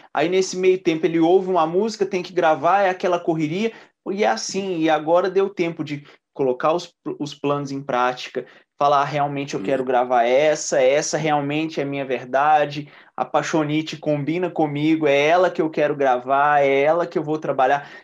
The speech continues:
Speaker 1: diferente de antes, né, da correria, de talvez você nem tivesse ouvido aquela música, talvez você nem tivesse escutado aquela música,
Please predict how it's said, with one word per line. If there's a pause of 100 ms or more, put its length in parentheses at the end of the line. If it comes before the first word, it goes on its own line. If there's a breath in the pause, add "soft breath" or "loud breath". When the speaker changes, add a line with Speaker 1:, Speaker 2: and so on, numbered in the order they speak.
(140)
Speaker 1:
diferente (440)
de
antes,
né,
da
correria,
de
talvez
você
nem
tivesse
ouvido
aquela
música,
talvez
você
nem
tivesse
escutado
aquela
música,